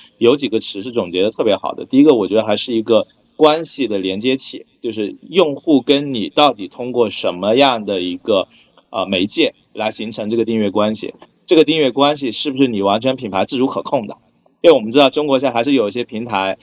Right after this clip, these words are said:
就算我成为了粉丝，但是我的粉丝是看不到我所有的消息的。这个其实，呃，这个潘总会心一笑。然后那个第二个事情是，形成了订阅关系以后，我的这个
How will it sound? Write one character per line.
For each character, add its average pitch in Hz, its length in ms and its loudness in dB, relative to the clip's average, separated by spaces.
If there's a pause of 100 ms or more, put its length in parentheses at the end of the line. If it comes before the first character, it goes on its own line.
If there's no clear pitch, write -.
(220)
就 147 100 2
算 131 220 4
我 98 80 -2
成 113 200 -4
为 117 80 4
了 120 120 2
粉 90 240 -6
丝， 110 120 -8
但 117 160 0
是 113 80 0
我 107 80 0
的 98 80 -2
粉 98 200 -4
丝 113 100 -6
是 113 80 -2
看 117 240 0
不 110 60 2
到 110 160 6
我 85 240 -6
所 104 180 -2
有 110 80 4
的 95 60 -8
消 110 200 0
息 113 120 -10
的。 - 200 -14
这 139 120 0
个 120 100 4
其 110 160 -6
实， 101 260 -2 (380)
呃， 101 180 0
这 117 120 0
个 113 60 4
潘 135 220 0
总 110 220 -4 (380)
会 156 180 4
心 131 240 -2
一 110 60 -6
笑。 - 260 -6 (260)
然 107 140 -2
后 117 160 2
那 113 180 -2
个 98 340 2 (280)
第 190 100 4
二 175 120 10
个 135 100 4
事 147 100 -6
情 123 180 -6
是， 123 300 -2 (120)
形 143 220 -4
成 180 100 4
了 165 120 2
订 170 120 -2
阅 156 140 2
关 175 320 2
系 185 140 -4
以 120 120 -2
后， 135 280 2
我 107 120 -2
的 104 120 -4
这 135 160 0
个 117 260 2